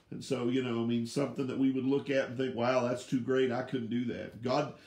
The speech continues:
God hadn't told any of us we have to climb Mount, Mount Everest to get saved, right? Thank God for that, right?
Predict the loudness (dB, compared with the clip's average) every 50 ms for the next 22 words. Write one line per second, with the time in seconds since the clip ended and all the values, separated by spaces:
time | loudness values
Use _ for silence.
0 | -16 -4 0 2 4 6 8 6 6 6 4 2 4 4 6 4 4 4 4 4
1 | 2 2 0 -2 -2 -2 -2 -2 -4 -6 -2 0 0 2 0 0 0 0 0 0
2 | -2 -4 -4 -4 -2 0 0 0 0 0 0 0 0 -2 -4 -4 -6 -8 -12 -16
3 | -20 _ _ _ _ _ _ _ _ _ _ _ _ _ _ _ -2 0 2 2
4 | 0 -2 0 0 2 2 2 2 -2 -4 -4 -4 -2 -2 -2 -2 -4 -6 -10 -16
5 | _ _ _ -4 -4 -2 -2 0 2 2 2 2 0 0 0 2 2 2 0 -2
6 | -4 -6 -2 -2 0 0 -2 -4